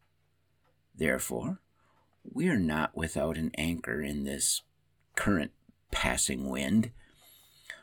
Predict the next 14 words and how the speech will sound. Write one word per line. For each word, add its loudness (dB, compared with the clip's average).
We 8
do 10
have 4
an 4
answer 0
to -12
the -2
difficult -4
questions -4
of -4
our 0
time. -6
We 6
can 2